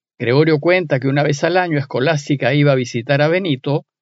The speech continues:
al monasterio de Montecassino, y en sus conversaciones compartían una intensa vida espiritual. Lo cierto es que juntos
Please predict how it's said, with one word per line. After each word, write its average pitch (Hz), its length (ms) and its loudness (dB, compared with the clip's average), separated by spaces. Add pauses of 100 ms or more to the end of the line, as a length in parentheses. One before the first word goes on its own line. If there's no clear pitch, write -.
(260)
al 135 180 0
monasterio 135 580 0
de 123 80 4
Montecassino, 127 880 -4 (640)
y 131 160 0
en 151 80 2
sus 151 180 -2
conversaciones 147 880 0
compartían 143 760 -2
una 165 160 0
intensa 156 600 0
vida 143 240 2
espiritual. 107 640 -8 (1000)
Lo - 160 2
cierto 220 420 2
es 151 100 -2
que 180 120 -4
juntos 156 720 0